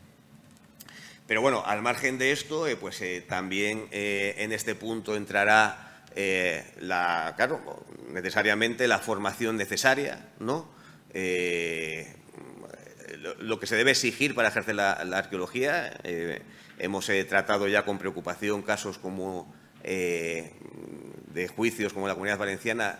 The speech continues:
en el cual, eh, parece que vamos hacia el camino de que se diga que solo con el máster ya se puede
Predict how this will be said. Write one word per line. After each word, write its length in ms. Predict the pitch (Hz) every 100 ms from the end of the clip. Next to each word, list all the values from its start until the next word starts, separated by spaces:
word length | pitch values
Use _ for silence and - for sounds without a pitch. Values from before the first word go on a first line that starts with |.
| -
en 180 | 101
el 120 | 101 92
cual, 260 | 104 104 - -
eh, 160 | 98
parece 300 | 92 98 104
que 60 | 110
vamos 180 | 110 104
hacia 160 | 107
el 80 | 104
camino 420 | 101 101 113 110 -
de 200 | 104 98
que 100 | 98
se 140 | 101 98
diga 260 | 107 104
que 80 | 95
solo 240 | 92 110
con 160 | 101 104
el 80 | 95
máster 340 | 107 107 101
ya 80 | 95
se 120 | 98
puede 320 | 90 98 92